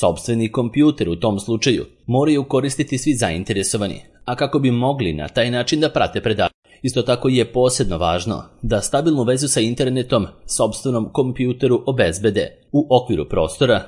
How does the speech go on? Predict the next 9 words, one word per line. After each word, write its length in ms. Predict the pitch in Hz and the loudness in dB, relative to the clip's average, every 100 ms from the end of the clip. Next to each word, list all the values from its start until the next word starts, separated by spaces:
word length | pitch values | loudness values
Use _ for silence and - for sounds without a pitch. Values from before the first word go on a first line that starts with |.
| - | -4
u 80 | - | -4
kome 220 | 123 156 | -2 0
budu 220 | 131 147 147 | 0 2 2
boravili 640 | 110 113 135 147 113 - - - | 2 0 2 0 0 -2 -10 -2
dok 180 | 127 - | 0 0
časove 520 | - 113 - 135 117 - | -2 -2 0 0 0 2
online 520 | 135 139 113 92 98 | 2 2 2 0 0
budu 220 | 98 104 | 0 0
pohađali. 540 | - 107 87 85 95 | 0 2 2 2 -2